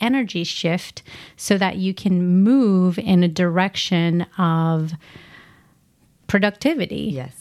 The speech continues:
Speaker 1: Right?
Speaker 2: And solution and
Speaker 1: Mm-hmm.
Speaker 2: abundance and healing.
Speaker 1: Yeah.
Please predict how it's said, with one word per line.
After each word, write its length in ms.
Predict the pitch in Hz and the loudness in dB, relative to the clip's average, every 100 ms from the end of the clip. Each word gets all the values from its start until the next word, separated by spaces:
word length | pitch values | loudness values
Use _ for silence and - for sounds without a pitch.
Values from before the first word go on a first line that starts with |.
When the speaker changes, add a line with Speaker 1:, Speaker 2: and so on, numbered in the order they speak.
| - - | -18 -2
Speaker 1:
Right? 220 | 185 254 | 0 0
Speaker 2:
And 140 | 160 156 | -2 -4
solution 960 | - 147 151 165 - 147 120 113 113 - | -2 0 2 0 0 0 0 0 -2 2
and 160 | - | 4
Speaker 1:
Mm-hmm. 120 | 147 | 4
Speaker 2:
abundance 880 | 180 160 165 143 127 120 117 120 - - | 4 4 4 4 2 0 -2 -4 -8 -4
and 180 | 147 135 | 0 0
healing. 960 | 127 185 180 165 143 117 110 107 107 113 | 0 2 4 4 4 2 2 0 -2 -4
Speaker 1:
Yeah. 380 | - 190 170 185 | 0 0 0 -4